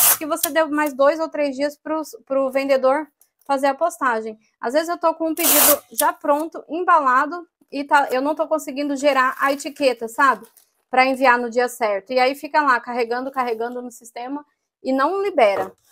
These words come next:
E aí, quando o cliente prorroga o envio, já me deixa mais tranquila, porque tem dia que você deixa lá carregando o dia inteiro e o negócio não gerou ainda a nota fiscal, o código de envio do correio.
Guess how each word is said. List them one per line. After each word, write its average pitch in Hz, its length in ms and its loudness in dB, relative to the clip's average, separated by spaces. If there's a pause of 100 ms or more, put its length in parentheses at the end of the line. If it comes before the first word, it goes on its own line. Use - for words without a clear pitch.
E 240 140 0
aí, 247 180 6
quando 294 200 0
o - 20 0
cliente 277 560 4 (420)
prorroga 285 440 8
o 339 60 0
envio, 311 440 -2
já 294 140 2
me 302 100 0
deixa 302 260 0
mais 302 200 -4
tranquila, 320 480 -4
porque 269 440 -2 (360)
tem 269 120 -4
dia 320 140 -2
que - 80 -20
você 349 240 0
deixa 294 320 2
lá 277 140 0
carregando 269 500 0
o 277 60 -8
dia 277 120 -8
inteiro 339 360 0
e 349 40 -4
o 349 40 -4
negócio 320 360 -2
não 339 120 -6
gerou 320 240 -2
ainda 240 260 0
a 226 40 2
nota 226 220 -4
fiscal, 233 680 2 (380)
o 214 120 -8
código 226 400 2
de 220 100 -6
envio 226 240 -2
do 220 100 -4
correio. 226 640 -2